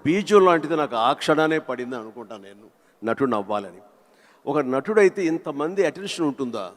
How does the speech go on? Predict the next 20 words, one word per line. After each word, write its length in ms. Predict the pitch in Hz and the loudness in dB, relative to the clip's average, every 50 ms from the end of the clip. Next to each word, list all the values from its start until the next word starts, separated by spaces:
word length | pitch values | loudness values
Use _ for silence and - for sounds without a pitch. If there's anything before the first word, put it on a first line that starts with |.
| _ _ _ _ _ _ - | _ _ _ _ _ _ -2
మన 120 | 147 156 | -2 -2
కాలేజీ 560 | 151 - 139 143 151 185 208 214 208 180 208 196 | -2 -2 -2 -2 -2 0 2 2 2 2 -2 -8
ఫస్ట్ 340 | - - 170 165 - - | -6 -6 -6 -6 -6 -10
వచ్చినా 220 | 202 190 - 196 175 | -12 -8 -6 -6 -6
సరే 160 | - 196 185 | -6 -6 -10
ఇంతమంది 420 | 175 156 170 147 151 165 180 190 | -8 -10 -10 -10 -10 -8 -6 -6
మన 180 | 180 165 156 147 | -4 -2 -2 -2
ఇంకా 180 | 143 143 170 160 - - | -2 -4 -6 -8 -6 -2
చూడరే. 400 | 151 156 151 151 151 139 139 139 139 - - - - - - _ - 107 | 0 4 4 4 4 4 0 -2 -6 -14 -20 -20 -20 -20 -20 _ -8 -4
అలాంటిది 540 | 143 175 190 190 190 170 180 175 175 175 | -2 -2 -2 -2 0 0 2 4 4 2
నటుడు 440 | 151 139 135 135 131 - 170 175 185 | 2 0 -4 -4 -4 -2 -2 0 2
అయితే, 240 | 180 165 - 175 170 | 2 2 0 0 -2
సెలబ్రిటీ 500 | 147 - 139 135 151 151 175 185 170 170 | -2 -2 -2 -4 -2 2 2 2 2 2
అయితే 180 | 160 160 160 147 | -2 -2 -2 -6
ఇంత 200 | 123 123 - 131 | -6 -6 -8 -8
ఇదిగా 220 | 127 143 156 165 | -6 -2 2 2
ఉంటుందా 480 | 156 147 139 143 127 135 139 135 135 127 | 2 2 0 -4 -4 -6 -4 -2 0 0
అన్నది 360 | 117 117 127 151 160 175 156 | 0 0 -2 -4 -2 -2 -2
అక్కడి 320 | 123 - - - 117 113 | -2 -4 -6 -10 -8 -6
నుంచి 320 | 117 135 - - 185 156 | -6 -6 -6 -6 -8 -8